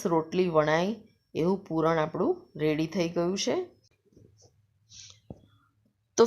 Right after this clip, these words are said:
ફ્રેન્ડ્સ, તમને લાગ્યું ને કે સુપર સહેલિયાએ કલાકોનું કામ મિનિટોમાં કરી દીધું અને એ પણ ખૂબ ઓછી મહેનતમાં.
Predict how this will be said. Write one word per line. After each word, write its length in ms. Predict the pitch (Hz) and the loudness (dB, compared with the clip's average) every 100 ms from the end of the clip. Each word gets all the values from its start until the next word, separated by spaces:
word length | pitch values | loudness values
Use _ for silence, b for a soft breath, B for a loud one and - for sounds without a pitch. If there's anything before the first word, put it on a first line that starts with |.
| 233 | 6
ફ્રેન્ડ્સ, 360 | 240 277 339 - - _ _ _ - - | 6 6 4 2 0 _ _ _ -4 4
તમને 280 | 196 202 226 208 | 4 6 6 6
લાગ્યું 360 | 170 208 311 294 | 6 2 2 4
ને 80 | 175 - _ _ _ | 2 -4 _ _ _
કે 80 | 185 190 | 4 6
સુપર 320 | 202 180 208 214 | 6 6 6 6
સહેલિયાએ 560 | 190 190 185 196 190 269 - | 6 6 8 8 8 6 6
કલાકોનું 640 | 160 160 170 180 180 190 175 | 6 8 6 6 2 4 6
કામ 160 | 180 269 202 | 6 6 4
મિનિટોમાં 540 | 156 156 165 160 170 170 | 2 2 4 4 6 6
કરી 240 | 170 175 175 | 6 6 4
દીધું 300 | 175 269 370 B B B B | 2 2 0 B B B B
અને 160 | 170 190 - 165 | 4 4 4 4
એ 40 | 165 | 6
પણ 240 | 208 302 - | 4 4 2
ખૂબ 180 | 214 117 - - | 2 2 0 2
ઓછી 320 | 151 - 233 285 170 | 4 4 2 2 4
મહેનતમાં. 640 | 156 143 139 - - - | 4 4 2 0 -8 -8